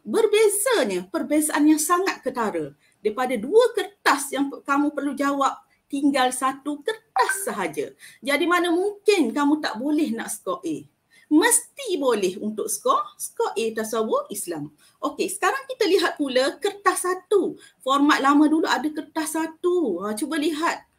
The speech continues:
soalan, dua puluh soalan ob-, objektif aneka pilihan.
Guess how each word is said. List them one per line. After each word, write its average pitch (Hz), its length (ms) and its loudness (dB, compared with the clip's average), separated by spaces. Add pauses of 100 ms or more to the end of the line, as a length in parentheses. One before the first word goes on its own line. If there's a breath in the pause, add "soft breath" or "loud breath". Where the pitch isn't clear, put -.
(160)
soalan, 214 720 2 (160 loud breath)
dua 285 320 0
puluh 311 320 0
soalan 254 480 -4
ob-, 214 160 -8 (200)
objektif 277 440 -6
aneka 254 480 -6
pilihan. 254 480 -4